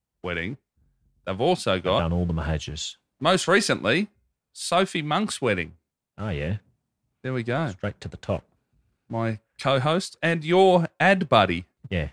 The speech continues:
Speaker 2: Who, what was she co-host on?
Speaker 1: I did some shit clip show with her.
Speaker 2: Twenty to one.
Speaker 1: No, no, no.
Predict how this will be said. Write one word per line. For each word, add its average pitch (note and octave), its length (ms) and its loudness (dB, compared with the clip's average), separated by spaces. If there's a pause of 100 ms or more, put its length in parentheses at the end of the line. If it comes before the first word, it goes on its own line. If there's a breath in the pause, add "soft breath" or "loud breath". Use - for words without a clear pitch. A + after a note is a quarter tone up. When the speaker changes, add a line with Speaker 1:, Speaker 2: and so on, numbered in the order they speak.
(240)
Speaker 2:
Who, C#3 120 -4
what C#3 160 0
was C3 80 -2
she B2 120 -2
co-host A2+ 580 0
on? E3+ 200 -6
Speaker 1:
I F#2+ 100 -6
did F#2 200 -10
some E2+ 180 -12
shit - 240 -10 (160)
clip F2+ 120 -10
show F2+ 220 -10
with F#2 140 -10
her. F2+ 160 -10 (140)
Speaker 2:
Twenty G#2 200 0
to F2+ 80 2
one. G2 260 2
Speaker 1:
No, F#2+ 100 -4
no, F#2 120 -4
no. F2 180 -6